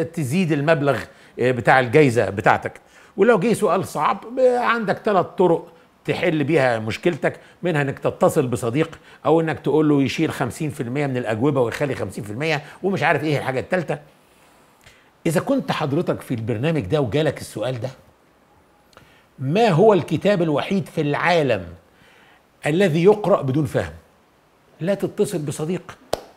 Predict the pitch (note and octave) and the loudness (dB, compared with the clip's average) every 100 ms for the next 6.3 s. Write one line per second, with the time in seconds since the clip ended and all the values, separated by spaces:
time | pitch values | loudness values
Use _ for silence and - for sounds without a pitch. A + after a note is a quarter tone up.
0 | - C3+ G3 F3+ D3 F#3 F3+ F#3 D3+ - | -8 -2 2 2 0 2 6 6 4 0
1 | F3+ D3+ D3+ - F3 D#3 E3+ E3 A#2+ C#3+ | -4 -4 -4 -4 -6 -4 -4 -4 -4 0
2 | D#3+ F3+ - - - - - - B2 D3 | 0 0 -4 -20 -20 -20 -20 -6 0 0
3 | - C#4 B3 F#3 - E3+ G#3+ D#3+ D#3 A3 | 0 0 2 0 0 0 0 -2 -2 0
4 | G#3 - C3+ D3 D#3+ C3 F3 D#3+ G#3+ G3 | -2 -4 -6 -2 -2 -2 -2 2 2 2
5 | D#3+ G3 F3+ A3 D3 B2 A2 A2+ C3+ G#2 | -2 -2 0 -2 0 0 0 -2 -4 -4
6 | - D#2 | -6 -10